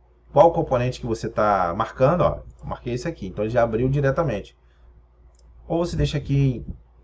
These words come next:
Play Mode, e quando você, deixa eu voltar aqui, quando você passa por cima, ele te mostra ali ao lado.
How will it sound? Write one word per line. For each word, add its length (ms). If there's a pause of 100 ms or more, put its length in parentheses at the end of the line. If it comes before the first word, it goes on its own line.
(500)
Play 180
Mode, 480 (160)
e 60
quando 260
você, 480 (120)
deixa 160
eu 20
voltar 240
aqui, 260 (280)
quando 160
você 240
passa 260
por 140
cima, 180
ele 80
te 100
mostra 320
ali 120
ao 80
lado. 280